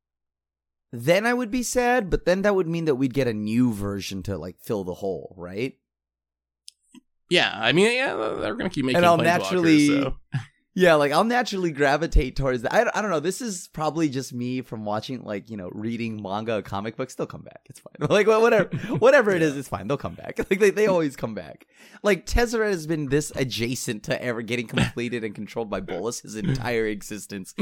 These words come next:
Speaker 2: <laughs>
Speaker 1: and not once has he ever been completed. I don't understand how that is, by the way. <laughs> Like, how has Tezzeret managed to not get completed?
Speaker 2: <clears throat> I mean, I'm, I'm fine with my planeswalkers getting completed. I think it's kinda cool, and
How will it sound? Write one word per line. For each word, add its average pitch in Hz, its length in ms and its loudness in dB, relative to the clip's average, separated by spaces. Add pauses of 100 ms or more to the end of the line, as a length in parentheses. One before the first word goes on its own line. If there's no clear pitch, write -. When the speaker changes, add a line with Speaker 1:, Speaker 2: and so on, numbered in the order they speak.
Speaker 2:
<laughs> 185 160 -6
Speaker 1:
and 156 140 0
not 160 240 0
once 156 280 2
has 139 120 -6
he 127 160 0
ever 117 160 0
been 113 180 -4
completed. 107 600 -6 (320)
I 202 140 6
don't 208 180 2
understand 147 560 -6
how 117 200 -6
that 98 200 -10
is, 98 260 -8
by 98 220 -12
the 80 100 -10
way. 90 340 -6
<laughs> 208 160 -2
Like, - 320 -4 (300)
how 170 140 4
has 214 220 0
Tezzeret 151 520 -4
managed 127 400 -8
to 123 100 -8
not 104 480 -6
get - 220 -16
completed? 101 600 -6
Speaker 2:
<clears throat> 101 40 -14 (880)
I 123 120 2
mean, 135 160 0
I'm, 139 440 2
I'm 123 140 -4
fine 92 220 -8
with 90 80 -18
my 90 140 -16
planeswalkers 101 600 -10
getting 104 200 -10
completed. 113 320 0
I 170 100 4
think 170 180 0
it's 117 120 -6
kinda 110 200 -4
cool, 107 400 -6
and 466 240 -4